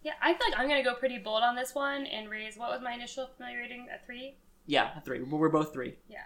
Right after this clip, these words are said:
Speaker 1: I think I'm gonna take myself up to a six.
Speaker 2: Nice. Wow.
Speaker 1: Um, because there was a lot that I did research in that I did not share on the podcast. I wouldn't expect you to get as high as I did, but, um, I feel very confident in what I learned.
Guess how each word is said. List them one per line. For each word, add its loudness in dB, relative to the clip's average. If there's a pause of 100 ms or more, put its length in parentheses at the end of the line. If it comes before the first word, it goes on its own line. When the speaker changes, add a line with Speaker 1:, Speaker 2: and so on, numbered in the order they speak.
Speaker 1:
I 0
think 4
I'm -2
gonna 2
take 4
myself 6
up 0
to -2
a 0
six. -4
Speaker 2:
Nice. 0
Wow. 0
Speaker 1:
Um, -4
because -6
there 6
was 2
a 0
lot 6
that 6
I 6
did -4
research -4
in -6
that 0
I -2
did -10
not -2
share -6
on -4
the -4
podcast. -4
I -8
wouldn't -4
expect -4
you 0
to -6
get 0
as -6
high 0
as -4
I 0
did, -6
but, -2 (380)
um, -6
I 2
feel 4
very 6
confident 2
in -2
what 2
I 4
learned. 2